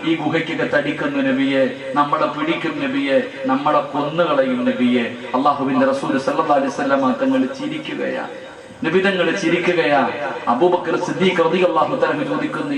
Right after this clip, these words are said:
"എന്തിനാ നബിയെ ഇപ്പൊ ചിരിക്കുന്നേ? എന്തിനാ നബിയെ ഇപ്പൊ ചിരിക്കുന്നത്?"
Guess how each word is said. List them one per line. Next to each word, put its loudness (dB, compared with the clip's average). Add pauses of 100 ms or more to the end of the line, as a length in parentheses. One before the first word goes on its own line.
"എന്തിനാ -2
നബിയെ -2
ഇപ്പൊ -2
ചിരിക്കുന്നേ? 0 (680)
എന്തിനാ 2
നബിയെ 0
ഇപ്പൊ 0
ചിരിക്കുന്നത്?" 2